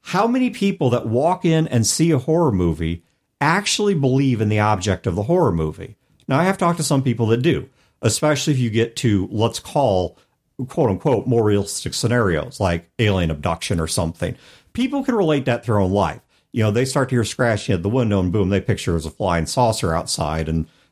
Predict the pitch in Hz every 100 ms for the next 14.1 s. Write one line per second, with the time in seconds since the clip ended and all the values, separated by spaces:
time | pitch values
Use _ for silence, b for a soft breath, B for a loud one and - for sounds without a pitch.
0 | - 98 85 92 85 78 73 73 - 104
1 | - 69 71 73 73 - 80 - b b
2 | b - 185 190 - - - 151 135 156
3 | 165 151 - 196 190 127 117 127 151 -
4 | 92 123 120 110 131 147 131 104 127 135
5 | 127 113 - - 120 117 104 95 87 85
6 | - _ _ _ - - 113 - 113 92
7 | 80 82 113 80 65 82 _ _ _ _
8 | _ 110 113 110 - 101 85 95 95 85
9 | 73 - 127 104 67 - 98 78 65 -
10 | _ _ _ 127 117 113 117 113 135 131
11 | 147 165 117 147 101 120 120 113 107 -
12 | 127 135 101 101 - 98 95 - 117 -
13 | 226 - 139 131 113 92 - 151 90 82
14 | 82